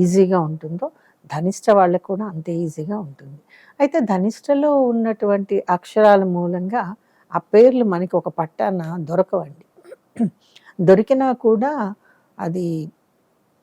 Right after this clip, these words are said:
అడ్జస్ట్ చేసుకుని పెట్టుకునేటటువంటి దొరుకుతాయి.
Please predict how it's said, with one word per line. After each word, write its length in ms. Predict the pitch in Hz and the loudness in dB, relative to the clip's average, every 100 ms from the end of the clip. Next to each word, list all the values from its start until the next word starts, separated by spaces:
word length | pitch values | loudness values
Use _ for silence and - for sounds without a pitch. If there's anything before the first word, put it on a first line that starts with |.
| _ _ _ - | _ _ _ -4
అడ్జస్ట్ 340 | 185 262 277 - | 0 0 0 0
చేసుకుని 300 | 214 - 208 185 | -2 0 -4 -2
పెట్టుకునేటటువంటి 1000 | 165 - 175 165 165 160 170 165 165 202 311 - _ 165 | -6 -8 -6 -4 -6 -8 -6 -6 -6 -6 -8 -14 _ -8
దొరుకుతాయి. 400 | 143 - - | -8 -10 -20